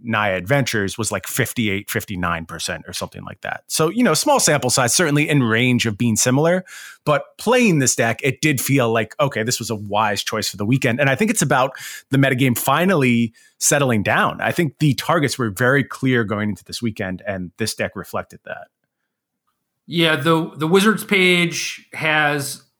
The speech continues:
Speaker 2: Naya Adventures, both Fury and the more classical one lumped together, and it's a fifty-seven percent win rate. And I imagined that, you know, given that Reed and them had such good records, they were carrying that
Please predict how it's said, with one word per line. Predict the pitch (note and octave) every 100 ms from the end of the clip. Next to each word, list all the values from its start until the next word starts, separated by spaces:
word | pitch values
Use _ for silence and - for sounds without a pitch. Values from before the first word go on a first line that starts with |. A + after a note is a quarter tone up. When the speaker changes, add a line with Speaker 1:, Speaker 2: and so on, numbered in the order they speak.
| _
Speaker 2:
Naya | C#3+ D3+ D#3 D#3
Adventures, | C#3+ C3 C#3+ C3 C#3+ C#3 C3+
both | C3 D3+ C#3
Fury | - C3+ C3+ C3+ C3+ B2
and | B2+ B2 B2 A#2+ A2+ - _ _ _ _ _
the | B2+ B2 B2+ A#2+ A#2+
more | C3+ C3+
classical | C3 B2 A#2+ C3 C3 C3+
one | C3+ C3+ D3 C3+ _ _
lumped | C3 C#3 C3
together, | D3 C3 B2+ C3+ E3 F3
and | C#3+
it's | C#3 C3+
a |
fifty-seven | C3 C3 C3+ C3 B2+ C3
percent | C3 C3 C3
win | C3 C#3
rate. | D3+ E3
And | E3 C3 C3 C#3
I | B2 C#3
imagined | C3 C3 B2+ B2+ C#3 C3
that, | B2+ B2 A#2+ - _ _ _ _
you | -
know, | B2
given | A#2 C#3 C3+
that | C3 C3+
Reed | C#3
and | C3 C3
them | B2
had | A#2+ B2 B2+
such | - C3+
good | - C3
records, | C3 B2+ C3 A2+
they | C3
were | B2+ B2+
carrying | - C3 C3 C3
that | C3 C3+